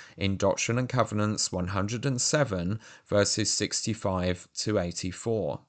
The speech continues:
I don't think that is too much to ask of people claiming to be special apostles and witnesses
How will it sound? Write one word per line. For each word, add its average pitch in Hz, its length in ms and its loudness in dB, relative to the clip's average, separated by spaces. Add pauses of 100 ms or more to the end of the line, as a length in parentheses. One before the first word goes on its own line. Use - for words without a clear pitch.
(920)
I 113 120 4
don't 143 340 6
think 92 340 0
that 95 220 0
is 104 160 2
too 104 300 2
much - 340 0
to 98 180 2
ask 87 480 0 (220)
of - 240 0
people 117 380 2
claiming 107 760 2
to - 160 -2
be 104 160 0
special 110 640 2
apostles 95 840 0
and 95 280 0
witnesses 90 760 0